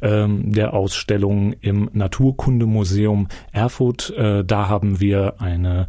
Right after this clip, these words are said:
Fotoausstellung mit mehr als, äh, vierzig großformatigen Fledermaus-, äh, Fotografien des Naturfilmers Christoph Robila ausgestellt. Das Naturkundemuseum war uns dabei ein Partner, hat eine, äh, ganz tolle Ausstellung gestaltet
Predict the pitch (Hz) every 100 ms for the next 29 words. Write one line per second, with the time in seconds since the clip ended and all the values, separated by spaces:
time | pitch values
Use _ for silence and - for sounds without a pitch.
0 | - - 151 151 120 110 - 120 110 104
1 | 98 98 - 104 110 123 127 104 - -
2 | - 98 - 127 - 117 107 - 104 127
3 | - - 101 98 104 104 104 95 - 98
4 | 113 107 104 104 - - - 113 113 107
5 | 101 98 104 101 - 110 98 98 - 113
6 | 110 107 107 101 98 - - 98 - 113
7 | - 104 101 - 117 - 101 95 - -
8 | - - - 127 160 135 135 131 - -
9 | - - 127 - 120 - 113 113 117 -
10 | - 95 - - 123 110 104 101 101 107
11 | 101 95 101 95 - 98 95 92 - 92
12 | - 113 120 - 123 123 113 104 - -
13 | 101 98 95 98 - 101 95 110 135 -
14 | - 120 117 107 113 - 110 107 104 104
15 | - 104 107 117 104